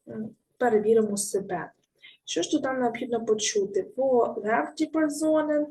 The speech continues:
Де живуть ці люди? Wo war schon die Personen? Де вже були, м, дані люди? Herr Koch in Deutschland, він живе.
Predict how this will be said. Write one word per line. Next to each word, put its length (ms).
Де 300
живуть 720
ці 160
люди? 520
Wo 340
war 320
schon 360
die 160
Personen? 600
Де 280
вже 240
були, 520
м, 240
дані 540
люди? 500
Herr 260
Koch 380
in 200
Deutschland, 720
він 140
живе. 480